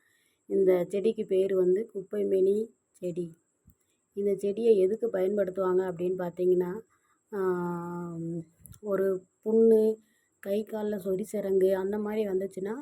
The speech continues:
இதை வந்து, இதை இடிச்சு நல்லா சாறு எடுத்து, அதுல அந்த புண்ணுல போட்டாங்க அப்படின்னா, நல்லா பட்டு போயி, ஆ, நல்லா மேனி வந்து நல்லா பளபளன்னு இருக்கும். புண்ணு வந்து வேகமாவே சரியாயிரும்.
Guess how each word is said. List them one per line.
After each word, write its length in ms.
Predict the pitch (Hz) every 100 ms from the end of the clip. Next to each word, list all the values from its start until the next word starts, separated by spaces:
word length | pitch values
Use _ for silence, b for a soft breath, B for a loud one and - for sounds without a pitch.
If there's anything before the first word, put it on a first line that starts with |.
| - _
இதை 220 | 226 196
வந்து, 380 | 190 190 202 240 226 196 185
இதை 180 | 190 185 185
இடிச்சு 320 | 185 226 233
நல்லா 280 | 226 180 190
சாறு 360 | 196 185 190 190
எடுத்து, 340 | 180 180 226 269 b b b b -
அதுல 300 | 202 202 196 190 180 180 175 _ _
அந்த 200 | 247 208
புண்ணுல 360 | 202 214 220 202
போட்டாங்க 380 | 196 190 196 196
அப்படின்னா, 680 | 202 175 190 190 190 190 226
நல்லா 640 | 196 190 208 196 175 170 -
பட்டு 300 | 185 - 220
போயி, 340 | 202 196 214 294 b b b b -
ஆ, 80 | 208 185 175 175 175
நல்லா 280 | 196 208 202 196
மேனி 320 | 196 214 220 202
வந்து 220 | 185 214
நல்லா 260 | 180 190 185
பளபளன்னு 440 | 180 190 190 202
இருக்கும். 380 | 180 165 - 180 _ _ _ _ _ _ -
புண்ணு 200 | 233 240
வந்து 260 | 220 202 202
வேகமாவே 400 | 190 202 196 202
சரியாயிரும். 640 | 190 170 185 175 180